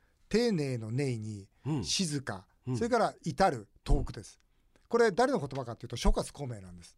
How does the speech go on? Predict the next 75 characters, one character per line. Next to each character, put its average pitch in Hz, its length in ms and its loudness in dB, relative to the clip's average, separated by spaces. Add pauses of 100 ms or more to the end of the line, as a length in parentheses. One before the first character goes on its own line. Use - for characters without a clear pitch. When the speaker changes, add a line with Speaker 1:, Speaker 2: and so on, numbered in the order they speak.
(120)
Speaker 2:
え 117 180 -2
え。 82 120 -10
Speaker 1:
諸 254 180 -2
葛 - 260 0
孔 196 240 -4
明 131 300 -2
が 139 240 0
自 107 180 -4
分 214 260 -2
の 202 120 0
息 156 260 -4
子 196 200 -4
に、 190 260 0
Speaker 2:
う 107 60 -10
ん。 107 40 -10
う - 40 -12
ん。 87 40 -16 (240)
Speaker 1:
要 240 120 -2
す 220 80 -4
る 165 80 -2
に 123 80 -10 (100)
い 170 80 -2
い 139 40 0
か 131 120 -4
と、 104 140 -10
人 160 240 0
生 123 340 -4
は 165 240 0 (160)
静 196 420 -2
か 131 140 -6
に 120 140 -4
丁 208 320 0
寧 175 180 2
に 196 180 0
歩 123 300 -4
ん - 20 -2
で 110 120 -8
い 98 40 -12
け - 100 -14
と。 95 100 -18 (240)
そ - 220 -2
う 226 40 0
す - 100 -6
れ 214 80 2
ば 117 120 -4
遠 247 280 0
く 311 120 -4
ま 233 100 4
で 147 80 -2
行 127 80 -4
け 143 80 -2
る 143 100 -4
ん 131 60 -4
だ 117 80 -8
ぞ 156 180 -2 (140)
と 294 60 2
い 285 180 4
う、 - 60 -6 (400)
実 151 200 -2
は 120 80 -2
息 131 200 -4
子 170 120 2
へ 147 60 0
の 117 60 -8
言 120 180 -12
葉 101 100 -12
な 92 100 -16
ん 90 60 -16
で 90 80 -16
す。 - 140 -16 (180)
Speaker 2:
そ - 300 -16 (180)
う - 60 -16
か。 - 100 -8
Speaker 1:
は - 280 -4
い。 - 20 2